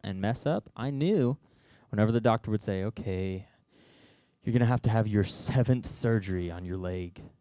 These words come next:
because that's, that thing's all kinds of crooked and messed up. You need to get that fixed. That's weird." I knew that it was worth it to go through that trial and to that,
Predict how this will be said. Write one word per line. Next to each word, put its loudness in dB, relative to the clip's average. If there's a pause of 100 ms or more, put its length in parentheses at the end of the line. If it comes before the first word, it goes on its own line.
(420)
because -4 (540)
that's, -10
that -10
thing's -8
all -8
kinds -14
of -14
crooked -8
and -12
messed -14
up. -10
You -10
need -12
to -14
get -12
that -14
fixed. -14
That's -20
weird." -10 (1300)
I -4
knew 4 (800)
that -2 (1120)
it 0
was 2
worth 4
it -14 (640)
to 0
go 4
through 0
that 0 (340)
trial -4
and -10
to -10
that, -2